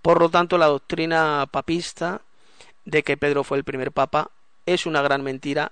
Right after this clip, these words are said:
es una mentira tan grande y diabólica que solo alguien completamente cegado y engañado por Satanás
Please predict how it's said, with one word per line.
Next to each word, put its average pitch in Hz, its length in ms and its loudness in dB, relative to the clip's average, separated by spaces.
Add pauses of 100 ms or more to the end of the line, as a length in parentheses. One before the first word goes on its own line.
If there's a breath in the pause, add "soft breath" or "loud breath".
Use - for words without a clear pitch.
es - 160 -12
una 160 120 0
mentira 143 360 -2
tan 156 280 -2
grande 143 400 0
y 135 120 -4
diabólica 135 800 -2 (440 loud breath)
que - 140 -6
solo 196 300 0
alguien 175 240 2
completamente 147 840 -4
cegado 127 720 -6
y 120 100 -10
engañado 135 460 -6
por 117 260 -10
Satanás - 760 -8